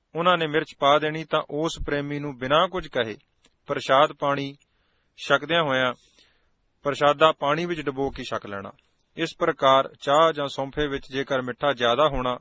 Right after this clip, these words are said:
ਤਾਂ ਕਿਸੇ ਨੂੰ ਤਾੜਨਾ ਨਹੀਂ, ਸਗੋਂ ਉਸ ਚਾਹ ਜਾਂ ਸੌਂਫੇ ਵਿੱਚ ਫਿੱਕਾ ਪਾਣੀ ਪਾ ਕੇ ਛਕ ਲੈਣਾ। ਇੰਝ ਜਾਪਦਾ ਸੀ,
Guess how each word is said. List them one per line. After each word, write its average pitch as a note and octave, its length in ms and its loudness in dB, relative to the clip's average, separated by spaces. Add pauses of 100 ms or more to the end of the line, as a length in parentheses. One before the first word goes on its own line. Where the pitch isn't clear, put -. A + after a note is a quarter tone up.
ਤਾਂ C3+ 120 -4
ਕਿਸੇ C3+ 260 -10
ਨੂੰ C#3 140 -8
ਤਾੜਨਾ A#2+ 480 -2
ਨਹੀਂ, B2 200 -8 (760)
ਸਗੋਂ E3 520 0 (140)
ਉਸ D#3 380 -2
ਚਾਹ D#3+ 260 4
ਜਾਂ D#3 140 -2
ਸੌਂਫੇ D3 360 -4
ਵਿੱਚ C#3+ 280 -8
ਫਿੱਕਾ E3 260 2
ਪਾਣੀ C3 260 -2
ਪਾ A#2 200 -4
ਕੇ A#2 120 -10
ਛਕ A2 200 -8
ਲੈਣਾ। G2 280 -12 (460)
ਇੰਝ F#3+ 200 -2
ਜਾਪਦਾ D3 440 2
ਸੀ, E3 300 -8